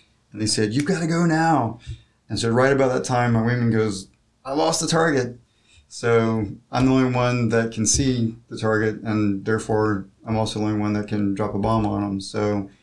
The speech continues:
where normally it's, it's done with two people, uh, this one was just done by myself. But yeah, I was able to turn in, maintain contact with this guy as he was going through the trees,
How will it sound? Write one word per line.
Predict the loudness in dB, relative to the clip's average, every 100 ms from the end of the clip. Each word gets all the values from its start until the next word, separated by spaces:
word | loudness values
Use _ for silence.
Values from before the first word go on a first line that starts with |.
| _ _
where | -2
normally | 2 2 2
it's, | 0 -2 -6 -10 _ _ -10
it's | -6
done | -2 0
with | 0 0
two | -2
people, | -2 -2 -2 -4 -4 -10 _ _ _ -6
uh, | -2
this | -2 -2 0
one | 0
was | 0 -2
just | -2 -2
done | 0
by | 0
myself. | -2 -6 -2 -2 -2 -8 -20 _
But | -4 2
yeah, |
I | 2
was | 2
able | 0 0 0
to |
turn | 0 0
in, | 0 2 2 2 0 -6 -18
maintain | -6 -2 0 0 -2 0
contact | 0 0 0 -2
with | -4
this | -6 -4
guy | -2 0 0
as | -2
he | -4
was | -4
going | -2 -2 -2
through | -4
the |
trees, | -4 -2 -2 -2 -4 -6